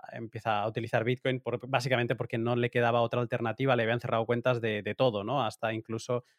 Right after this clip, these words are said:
curiosamente, cuentas en, en, en Suiza, que parecía como el paraíso, ¿no? De aquí no se puede tocar nada, pues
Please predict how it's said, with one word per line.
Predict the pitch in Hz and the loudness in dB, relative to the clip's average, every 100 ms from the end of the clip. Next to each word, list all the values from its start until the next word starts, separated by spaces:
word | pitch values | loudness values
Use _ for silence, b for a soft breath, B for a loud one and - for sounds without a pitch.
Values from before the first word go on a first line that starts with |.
| _ | _
curiosamente, | 117 117 127 120 120 117 | -4 -4 -2 -2 -4 -4
cuentas | 117 113 120 123 | -4 -2 -2 -2
en, | 117 110 110 | -4 -6 -10
en, | 113 107 104 104 104 _ _ _ - | -12 -10 -10 -12 -16 _ _ _ -8
en | 117 | -6
Suiza, | - 139 127 131 | 0 0 2 2
que | 120 | 2
parecía | - 110 110 120 117 | -2 -4 -4 -2 0
como | 120 117 | 0 -2
el | 110 | -2
paraíso, | - 107 117 131 127 113 | 0 0 -2 -4 -4 -2
¿no? | 120 127 | 2 2
De | 117 113 | 2 0
aquí | 107 117 | -2 -4
no | 113 | -4
se | 123 | -4
puede | 117 113 | -4 -4
tocar | 113 113 | -4 -4
nada, | 117 113 117 | -2 -2 -2
pues | 113 - | -6 -8